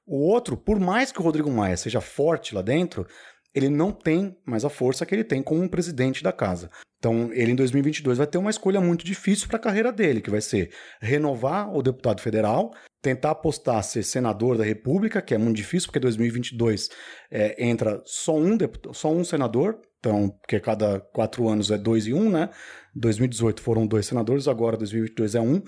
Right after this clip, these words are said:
Então, é só um senador que vai entrar pelo Rio de Janeiro, é difícil. É, ou ele vai arrumar uma chapa pra, pra, pra ser presidente, pra, pra ser vice-presidente de algum lugar. Porque o Rodrigo Maia não tem voto popular.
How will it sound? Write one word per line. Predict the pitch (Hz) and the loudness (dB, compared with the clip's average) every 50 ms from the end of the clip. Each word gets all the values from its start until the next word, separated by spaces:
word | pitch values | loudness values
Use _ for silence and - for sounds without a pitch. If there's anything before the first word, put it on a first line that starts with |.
| - - - - - _ _ | -8 -18 -18 -18 -20 _ _
Então, | - 147 123 120 | -2 0 0 0
é | 110 | 0
só | - - 147 143 | 0 0 0 2
um | 139 175 | 2 2
senador | 196 - 202 156 127 113 120 - | 2 2 0 0 2 2 0 -2
que | - 107 | 0 -2
vai | 110 | -2
entrar | 98 92 110 95 - | 0 0 0 0 2
pelo | - 104 101 | 2 2 2
Rio | 98 107 101 | 2 2 2
de | 98 110 | 2 2
Janeiro, | 143 151 147 120 123 160 135 - - _ _ - | 2 2 4 2 2 2 0 -4 -12 _ _ -6
é | - 107 | -4 -4
difícil. | 95 - - - 180 202 202 - 240 226 226 - - - - - - - - - _ - | -4 -4 -2 2 2 2 2 2 0 -4 -4 -8 -14 -18 -18 -18 -18 -18 -20 -20 _ -4
É, | 165 156 147 143 151 - - | 0 0 2 2 0 0 0
ou | 156 143 156 165 | 2 2 4 4
ele | 170 196 202 | 4 2 2
vai | 196 208 | 2 0
arrumar | 190 202 202 180 156 151 | 2 2 2 2 2 2
uma | 156 170 196 | 2 0 -2
chapa | - - - 165 156 - 185 185 | -2 0 0 0 0 0 -2 -2
pra, | - 196 196 | -2 -2 -4
pra, | 196 - - _ - - 196 190 - - _ _ _ _ _ _ - | -4 -6 -10 _ -4 -2 -2 -2 -4 -8 _ _ _ _ _ _ -4
pra | 165 160 | -2 -2
ser | - - 175 | 0 0 -2
presidente, | - 170 190 170 160 170 165 160 147 - - | 0 -2 -2 -2 0 0 2 2 0 -2 -4
pra, | - 123 110 98 98 | -2 0 0 0 0
pra | 104 107 | -2 -4
ser | - - 123 | -4 -4 -2
vice-presidente | 117 147 147 - - 156 131 139 139 139 | 0 -2 -2 0 -2 -2 0 0 -2 -2
de | - | 0
algum | 165 160 151 170 202 | 0 0 2 2 2
lugar. | 220 180 170 165 151 - - - - - - - - _ | 2 2 0 0 -2 -4 -8 -16 -20 -20 -20 -20 -8 _
Porque | - 143 139 | -2 0 2
o | 127 | 2
Rodrigo | 123 120 127 120 | 2 4 4 2
Maia | 123 135 160 | 2 2 2
não | 185 214 | 2 0
tem | 214 240 240 | 2 2 0
voto | 214 131 113 98 92 - - | 0 2 2 0 0 0 -4
popular. | - 95 - 104 95 87 80 - | -8 -2 0 2 2 2 0 -2